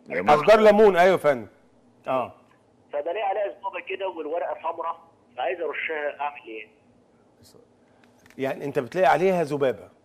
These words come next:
Speaker 2: اولا
Speaker 3: آه.
Speaker 2: الذباب ده انت عندك ميتين نوع من الذباب، يعني عندك الذبابه البيضاء منها اربع خمس انواع، ده المعروفين.
Speaker 3: آه.
Speaker 2: وذبابه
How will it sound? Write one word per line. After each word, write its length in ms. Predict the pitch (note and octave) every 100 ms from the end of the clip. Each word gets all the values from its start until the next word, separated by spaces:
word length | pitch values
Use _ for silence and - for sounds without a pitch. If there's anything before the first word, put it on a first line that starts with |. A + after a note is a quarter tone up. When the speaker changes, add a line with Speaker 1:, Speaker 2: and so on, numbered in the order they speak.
| _ _ -
Speaker 2:
اولا 300 | A#2 C#3 F#3
Speaker 3:
آه. 100 | F3
Speaker 2:
الذباب 360 | B2 C3+ E3+ D#3+
ده 160 | E3
انت 140 | D3+ C3+
عندك 360 | D3+ D#3+ D3
ميتين 460 | C3 B2 E3 E3+ C#3
نوع 220 | D#3 D#3+
من 180 | A#2+ D3
الذباب، 360 | A#2+ G#2+ F#2 - -
يعني 160 | A#2 B2
عندك 260 | E3+ D3+
الذبابه 280 | C3 C3+ D#3
البيضاء 400 | C#3+ D#3+ D#3+ E3+
منها 240 | C#3 D#3+ C3+
اربع 280 | C#3+ C#3+
خمس 300 | A#2+ D3+ D3
انواع، 360 | B2+ A#2+ D3 D3+
ده 140 | B2+
المعروفين. 500 | C#3 B2+ B2 G#2 G#2 E2+ _ _ _ _ _ - -
Speaker 3:
آه. 60 | B2
Speaker 2:
وذبابه 440 | C#3+ C3+ E3 F3